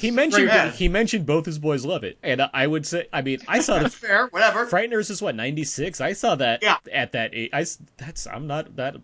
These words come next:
Speaker 1: old in ninety-six, guys. <laughs> Like, I'm not, and I, I really loved the Frighteners when I saw it. I can, and I remember, like, it's only R because they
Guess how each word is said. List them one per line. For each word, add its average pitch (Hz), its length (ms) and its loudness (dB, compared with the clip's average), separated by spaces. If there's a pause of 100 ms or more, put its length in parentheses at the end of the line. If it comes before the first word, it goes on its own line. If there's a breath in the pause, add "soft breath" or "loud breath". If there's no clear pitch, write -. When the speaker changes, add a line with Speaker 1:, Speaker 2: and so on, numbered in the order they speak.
Speaker 1:
old 135 320 -4
in 104 80 -6
ninety-six, 113 500 -4
guys. 117 400 -4
<laughs> 349 140 6
Like, - 160 10
I'm 147 180 4
not, 233 220 10
and 185 600 4
I, 135 120 6 (120)
I 131 120 2
really 131 260 2
loved 139 200 0
the 135 80 -4
Frighteners 139 360 0
when 113 80 -4
I 160 120 4
saw - 180 -4 (180)
it. - 260 -2
I 143 120 -2
can, 147 240 -8 (600 soft breath)
and 160 120 6
I 175 40 8
remember, 214 240 6
like, 160 180 6
it's 147 100 0
only 220 200 0
R 196 300 4
because 160 220 0
they 127 240 -2